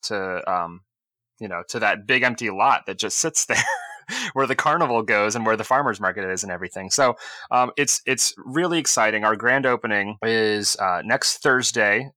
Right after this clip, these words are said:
uh, the twenty-seventh, with the New Mutants. Uh, we have Bill and Ted Face the Music and advanced screenings of Tenet, early screenings of Tenet coming to the drive-in. So we're all very excited about that. Um, and it works, uh,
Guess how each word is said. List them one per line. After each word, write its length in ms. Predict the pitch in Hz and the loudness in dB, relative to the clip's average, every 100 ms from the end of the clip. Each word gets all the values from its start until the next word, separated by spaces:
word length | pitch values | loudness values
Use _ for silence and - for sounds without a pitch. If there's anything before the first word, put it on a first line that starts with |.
| - | 0
uh, 140 | 101 | 0
the 80 | 95 | 0
twenty-seventh, 580 | - 127 104 113 110 - | -4 -4 -2 -4 -4 -6
with 140 | 107 | -10
the 100 | - | -10
New 200 | 95 107 | -6 -6
Mutants. 640 | 98 104 143 170 - - - - - - - _ | -2 -2 -2 -6 -2 -4 -4 -16 -20 -20 -20 _
Uh, 460 | 107 113 107 104 73 | 2 4 4 4 0
we 120 | 110 | -4
have 280 | 107 104 92 | -2 -2 0
Bill 160 | 117 113 | -2 -2
and 120 | 107 | -2
Ted 300 | - 120 107 | -2 0 -2
Face 260 | - 101 - | -2 -4 -4
the 80 | |
Music 560 | 98 110 135 131 131 127 | -4 -4 -2 2 0 0
and 240 | 95 92 90 | -4 -4 -6
advanced 480 | 101 92 107 120 - | -10 -2 2 2 0
screenings 400 | - 120 113 104 | -2 -2 -2 -4
of 140 | - | -6
Tenet, 400 | - 127 127 156 - | -4 0 2 2 0
early 320 | 123 139 147 | 2 4 2
screenings 400 | 139 156 135 131 | 0 0 0 -2
of 80 | 107 | -6
Tenet 320 | - 117 127 | -4 -2 -2
coming 240 | - 127 123 | -2 -4 -4
to 60 | 120 | -6
the 80 | |
drive-in. 460 | 113 113 120 127 127 | -2 0 2 0 -2
So 200 | - 104 | 0 0
we're 140 | 101 | 4
all 100 | 107 | 2
very 280 | 101 113 127 | 4 2 2
excited 380 | 120 - 107 107 | 2 0 0 0
about 260 | 95 92 90 | 0 0 2
that. 300 | 104 139 - - - - _ | 4 2 0 -20 -20 -20 _
Um, 440 | 120 120 117 110 107 _ _ _ _ _ - | 2 4 2 -2 -12 _ _ _ _ _ -2
and 120 | 151 | 0
it 80 | 117 | 2
works, 460 | 170 247 - - - | 2 2 0 -2 0
uh, 480 | 139 135 127 117 | 2 4 4 2